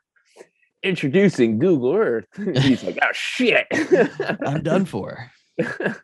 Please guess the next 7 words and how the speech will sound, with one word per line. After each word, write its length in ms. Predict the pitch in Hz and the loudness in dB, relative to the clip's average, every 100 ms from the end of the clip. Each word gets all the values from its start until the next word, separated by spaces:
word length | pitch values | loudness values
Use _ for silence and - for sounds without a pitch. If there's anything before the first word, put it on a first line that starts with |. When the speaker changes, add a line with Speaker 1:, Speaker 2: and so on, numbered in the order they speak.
| - - _ _ _ _ _ _ 202 196 - - 175 180 _ _ _ _ _ - | -12 -12 _ _ _ _ _ _ -4 -4 -4 -12 -20 -20 _ _ _ _ _ -2
Speaker 1:
But, 200 | 120 - | -2 0
yeah, 260 | 120 101 - | 0 0 -2
no. 180 | 117 98 - | -4 -4 -4
So, 240 | 139 113 - _ _ _ _ _ _ _ _ _ _ | -4 -4 -4 _ _ _ _ _ _ _ _ _ _
yeah. 180 | 123 92 _ _ _ _ _ _ _ | -6 -6 _ _ _ _ _ _ _
And 160 | 147 - | -12 -8
I 160 | 214 | -8